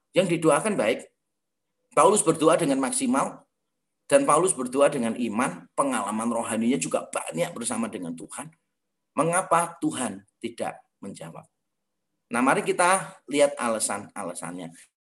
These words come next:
Yang pertama, alasannya adalah supaya Paulus tidak memegahkan diri. Supaya Paulus tidak memegahkan diri.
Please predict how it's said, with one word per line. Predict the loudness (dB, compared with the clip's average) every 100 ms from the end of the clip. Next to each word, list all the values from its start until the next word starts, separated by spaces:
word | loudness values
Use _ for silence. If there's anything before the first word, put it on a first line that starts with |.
| -20 -20 0
Yang | 2 4
pertama, | 4 6 6 4
alasannya | 2 2 2 2 0 2
adalah | 2 2 -2 -8 _ -20
supaya | -4 0 2 4 4 6 4 2 -4 _
Paulus | 4 6 4 2 0 -4 _
tidak | -4 0 0 0 -2 -4
memegahkan | -2 0 -2 -4 -8 -4 -4 -4 -12
diri. | -14 -12 -12 -16 _ _ _
Supaya | 0 2 4 6 6
Paulus | 4 4 6 6 6 2 0 -8 _
tidak | -4 0 2 2 0 -14 _
memegahkan | -2 0 0 -2 -2 -4 -2 -2 -2 -4 -14 _
diri. | -4 -2 -2 -8